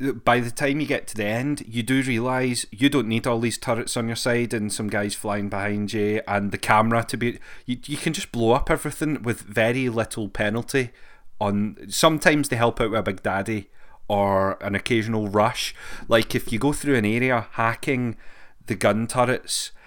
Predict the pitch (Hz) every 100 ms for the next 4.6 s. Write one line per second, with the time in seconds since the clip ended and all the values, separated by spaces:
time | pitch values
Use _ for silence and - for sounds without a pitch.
0 | - - 107 104 127 - 123 113 107 110
1 | 123 120 - 110 104 104 104 98 120 -
2 | 127 - - - - - 104 117 110 120
3 | 123 120 117 117 120 107 - - 110 107
4 | 101 95 101 - 117